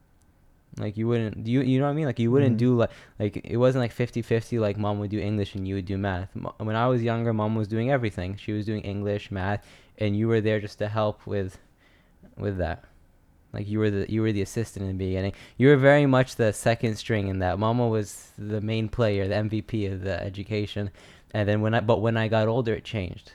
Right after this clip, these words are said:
Speaker 1: Like, when I got old, your s-, Mama was still the M V P, but I feel when I got older, you took on a much bigger role. Like, when I was younger, I'd say, let's say from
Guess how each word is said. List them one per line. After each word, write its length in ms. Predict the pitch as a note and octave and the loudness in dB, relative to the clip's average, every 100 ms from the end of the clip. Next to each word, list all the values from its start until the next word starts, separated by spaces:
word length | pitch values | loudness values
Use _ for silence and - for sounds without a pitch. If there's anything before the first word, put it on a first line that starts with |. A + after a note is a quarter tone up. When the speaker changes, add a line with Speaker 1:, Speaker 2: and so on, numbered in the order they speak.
| - | -8
Speaker 1:
Like, 160 | G#2+ G#2 | -4 -2
when 180 | A2 A2 | -2 -2
I 100 | A2 | 0
got 200 | A2+ A2 | 2 2
old, 180 | A#2+ | 2
your 120 | B2 B2 | 2 0
s-, 120 | - | 0
Mama 220 | A#2+ C#3 | 0 0
was 100 | C3 | -2
still 160 | - C#3 | -2 0
the 80 | |
M 140 | A#2+ A#2 | 2 0
V 100 | A#2+ | -2
P, 320 | - C3 D#3 - - | -2 -2 -2 -6 -10
but 100 | - | 0
I 60 | A2 | 2
feel 200 | - B2+ | 4 2
when 100 | A#2 | 2
I 80 | A2+ | 2
got 180 | A2 A2 | 2 2
older, 180 | A#2+ | 2
you 100 | A#2 | 0
took 180 | G#2 A2+ | -2 -4
on 100 | G#2+ | -2
a 60 | G2+ | -2
much 280 | G#2 - - | -2 -4 -4
bigger 200 | G#2+ G#2 | 0 0
role. 440 | F#2+ G2 F2+ F#2 - _ - - - | 0 -2 -2 -4 -8 _ -20 -10 -2
Like, 80 | |
when 140 | A2+ B2+ | 4 6
I 80 | C3 | 6
was 120 | A#2+ | 6
younger, 280 | A#2+ A#2 A2+ | 4 4 2
I'd 140 | A2 | 0
say, 180 | - A2 | -2 -2
let's 200 | A#2 - | -2 0
say 160 | A#2+ | 0
from 380 | A#2 - G#2+ G#2+ | 2 2 4 2